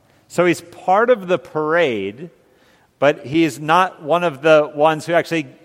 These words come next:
contributed anything to the victory. He's one of the people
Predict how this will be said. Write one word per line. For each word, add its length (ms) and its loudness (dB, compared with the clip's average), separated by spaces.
contributed 680 -4
anything 600 -6
to 100 -2
the 140 -2
victory. 760 -6
He's 180 -14
one 260 -4
of 100 -10
the 80 -6
people 680 -8